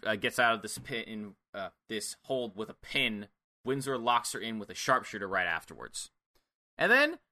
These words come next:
out of nowhere, Laura gets, like, a good shot in, rolls Windsor and her to the mat, and locks her in a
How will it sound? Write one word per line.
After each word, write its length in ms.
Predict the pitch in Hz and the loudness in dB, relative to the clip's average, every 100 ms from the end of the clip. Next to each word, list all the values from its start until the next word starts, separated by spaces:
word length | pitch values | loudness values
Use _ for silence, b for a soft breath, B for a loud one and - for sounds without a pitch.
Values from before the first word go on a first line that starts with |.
| _ _ | _ _
out 240 | - 202 254 | 8 10 8
of 100 | 254 | 6
nowhere, 680 | 185 185 185 156 98 76 - - | 4 6 6 4 2 0 -6 -2
Laura 340 | 147 190 220 | 4 6 6
gets, 200 | 196 - | 4 0
like, 100 | 180 | -2
a 60 | 127 | -2
good 300 | - 180 - | 4 4 4
shot 380 | - 160 151 | 6 10 10
in, 360 | 151 151 143 113 | 8 6 2 2
rolls 420 | 131 160 180 143 | 6 8 6 2
Windsor 340 | 139 160 147 151 | 0 0 4 4
and 100 | 143 | 6
her 120 | 143 | 4
to 40 | |
the 80 | 131 | 2
mat, 420 | 117 123 120 120 - _ _ - | 2 6 6 4 -2 _ _ 2
and 260 | 151 139 | 2 2
locks 360 | 135 151 175 - | 8 10 10 4
her 100 | 214 | 2
in 160 | - 165 | 2 0
a 200 | 139 | -2